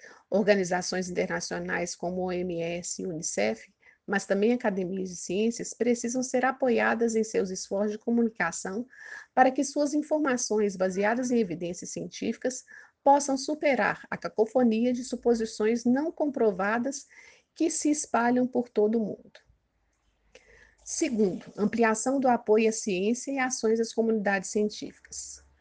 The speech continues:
O fortalecimento da pesquisa básica aumenta a capacidade de detectar, responder e, em última instância, prevenir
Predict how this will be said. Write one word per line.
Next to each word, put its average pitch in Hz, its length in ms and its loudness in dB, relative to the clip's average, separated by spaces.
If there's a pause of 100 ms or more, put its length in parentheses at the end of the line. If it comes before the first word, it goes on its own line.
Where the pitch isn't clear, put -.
(340)
O 277 40 -2
fortalecimento 277 880 4
da 208 80 0
pesquisa 208 440 0
básica 180 680 -2
aumenta 208 540 2
a 240 40 -6
capacidade 208 640 -2
de 214 80 -6
detectar, 214 760 -2 (160)
responder 233 640 2 (240)
e, 240 320 4
em 196 200 0
última 208 280 0
instância, 233 560 -2 (540)
prevenir 269 720 2